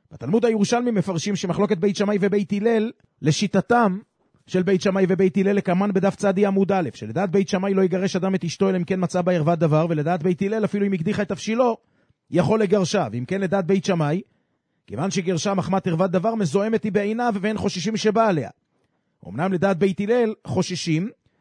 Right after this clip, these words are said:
ולכן צריכה ממנו גט שני. אבל כל זה הוא רק לפי השיטה בגמרא, מעמידה משנתנו, בלא ראו שנבעלה, אבל אם ראינו שנבעלה,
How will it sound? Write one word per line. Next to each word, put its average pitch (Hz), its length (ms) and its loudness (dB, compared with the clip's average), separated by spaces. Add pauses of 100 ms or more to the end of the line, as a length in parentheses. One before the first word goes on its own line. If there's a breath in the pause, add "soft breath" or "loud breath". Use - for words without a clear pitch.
(360)
ולכן 143 240 0
צריכה 214 280 -2 (100)
ממנו 214 220 2
גט 180 220 0
שני. 170 300 0 (720)
אבל 127 200 -4
כל 226 240 4
זה 220 260 2
הוא 214 160 2
רק 208 160 0
לפי 226 240 0
השיטה 202 300 0
בגמרא, 202 440 0
מעמידה 196 340 0
משנתנו, 214 760 2 (840)
בלא 214 400 4
ראו 226 280 4
שנבעלה, 190 640 2
אבל 123 180 -4
אם 147 100 -2
ראינו 185 220 0
שנבעלה, 202 640 0